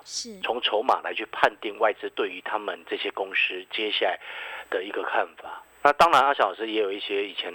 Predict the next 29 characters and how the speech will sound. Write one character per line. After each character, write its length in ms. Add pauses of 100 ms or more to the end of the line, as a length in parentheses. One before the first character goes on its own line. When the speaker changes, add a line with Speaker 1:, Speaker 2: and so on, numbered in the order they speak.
(140)
Speaker 2:
还 240 (140)
在 760
外 120
资 160
圈 180
的 80
一 60
些 140
朋 260
友， 160 (340)
我 60
会 100
去 140
了 220
解 320 (320)
接 200
下 140
来 260 (120)
真 180
正 340
在 480
面 260
板， 220 (640)
还 140
有 180 (100)
在 400 (140)
手 220
机， 300 (560)
哦， 280